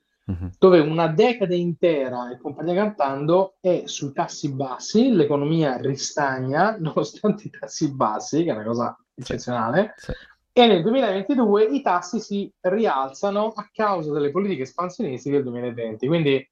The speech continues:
Speaker 2: crisi che abbiamo affrontato, di cui abbiamo parlato, all'interno di scenari macroeconomici di tassi di interesse delle banche centrali, completamente opposti.
Speaker 1: Mhm, esattamente.
Speaker 2: Ma con,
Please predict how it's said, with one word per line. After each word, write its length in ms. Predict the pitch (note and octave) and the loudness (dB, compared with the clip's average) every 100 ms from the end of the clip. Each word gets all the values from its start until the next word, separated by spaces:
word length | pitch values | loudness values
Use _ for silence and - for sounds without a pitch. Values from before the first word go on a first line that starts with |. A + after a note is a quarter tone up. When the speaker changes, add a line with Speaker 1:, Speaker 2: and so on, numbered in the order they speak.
| _ _ _ _ _ _ | _ _ _ _ _ _
Speaker 2:
crisi 500 | - A3+ B3+ G3 F3 | 4 6 4 2 0
che 60 | |
abbiamo 260 | D#3 E3+ D#3+ | 0 2 0
affrontato, 400 | D3+ F3+ F3+ E3+ | 0 -2 -2 -2
di 80 | C3 | -2
cui 80 | C3 | -4
abbiamo 220 | D3+ F3 | -4 -4
parlato, 680 | A#3 A3+ D#3 D3+ F#3+ G#3 G#3+ | -2 0 0 -2 -2 -2 -2
all'interno 560 | E3+ G3 G#3 A#3 F#3+ | 0 0 -2 -2 -2
di 80 | D3+ | -2
scenari 480 | D3+ - G#3+ E3+ B2+ | -4 -4 -2 0 -2
macroeconomici 840 | D3 F3+ F#3 F3+ G3 F#3+ D3 - B2 | -4 -4 -2 -2 -2 -2 -4 -6 -8
di 140 | C3 | -4
tassi 340 | - G3+ - D#3 | -2 -2 0 -2
di 60 | |
interesse 380 | C#3+ F3+ F3+ C#3 | 0 2 2 0
delle 120 | C3+ | -4
banche 140 | D3 F#3+ | 0 2
centrali, 460 | A#3 - F3 D3+ - | 2 2 2 0 -6
completamente 480 | - B2+ A#2+ B2 A#2 | -12 -8 -6 -8 -2
opposti. 420 | - F3+ - - _ | 2 2 2 -14 _
Speaker 1:
Mhm, 300 | G#2+ F#2 F#2 - | -4 -4 -6 -8
esattamente. 540 | F#2+ - F2 D#2 F#2+ | -10 -8 -10 -10 -6
Speaker 2:
Ma 360 | D#3 F#3 C4+ D#4+ - | 2 6 6 2 -6
con, 460 | _ A#3+ G#3 E3 | _ 0 2 -2